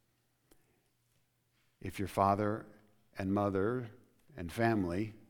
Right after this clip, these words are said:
and brothers are starving in Canaan, bring them to Egypt where the food is.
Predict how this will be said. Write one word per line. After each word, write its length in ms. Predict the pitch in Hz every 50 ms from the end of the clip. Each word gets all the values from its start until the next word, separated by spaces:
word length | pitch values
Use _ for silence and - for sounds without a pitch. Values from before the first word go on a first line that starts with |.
| - _ _ -
and 120 | 90 87
brothers 600 | 82 104 113 117 104 90 82 90 101 - - - - -
are 60 | 95
starving 520 | - - - 123 120 123 123 104 110 101
in 140 | 92 87 87
Canaan, 500 | - - 113 123 117 101 82 82 95 98 - - - - _ _ _ _ _ _ _ _ _ _ _ _ _ _ _ _ _ _ _ _ _ _ _ _ - - 107 107 - -
bring 200 | 101 107 110 117
them 120 | 120 123
to 80 | 120 131
Egypt 520 | 127 143 156 147 143 151 147 - - -
where 120 | 120 117
the 80 | 110 120
food 280 | 107 - 143 151 160 151
is. 440 | 139 120 95 82 - - - -